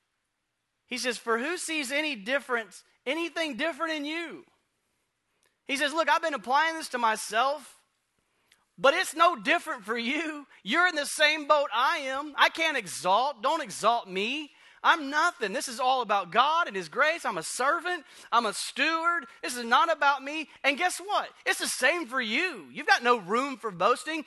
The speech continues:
How many of you, raise your hand if you've got anything that God didn't give to you? Come on, stand up right now.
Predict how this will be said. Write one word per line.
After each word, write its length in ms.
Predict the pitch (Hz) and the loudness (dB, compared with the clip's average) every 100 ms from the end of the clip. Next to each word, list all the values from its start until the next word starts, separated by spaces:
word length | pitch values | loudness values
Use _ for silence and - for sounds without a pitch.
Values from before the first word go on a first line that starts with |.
| - | 0
How 180 | 311 370 | 4 4
many 300 | 381 359 349 | 4 0 -2
of 60 | |
you, 180 | 302 277 | -2 -2
raise 280 | 220 302 269 | 0 0 0
your 120 | 311 | -4
hand 320 | 277 294 220 - - | -2 0 0 -4 -4
if 160 | 269 240 | -2 -2
you've 160 | 277 | 4
got 200 | 262 226 - | 6 6 6
anything 560 | 254 311 330 247 254 | 2 2 -2 0 0
that 140 | 202 156 | -2 2
God 240 | 202 220 | 4 4
didn't 200 | 214 220 | 0 -6
give 240 | 190 190 151 | -4 -4 -6
to 60 | |
you? 220 | 160 127 - - | -12 -14 -16 -2
Come 160 | 349 349 | 2 2
on, 100 | 196 | 0
stand 400 | - 269 339 339 | 2 4 4 4
up 220 | 330 254 | 2 4
right 260 | 285 285 | 4 4
now. 360 | 269 233 175 127 | 2 0 0 -2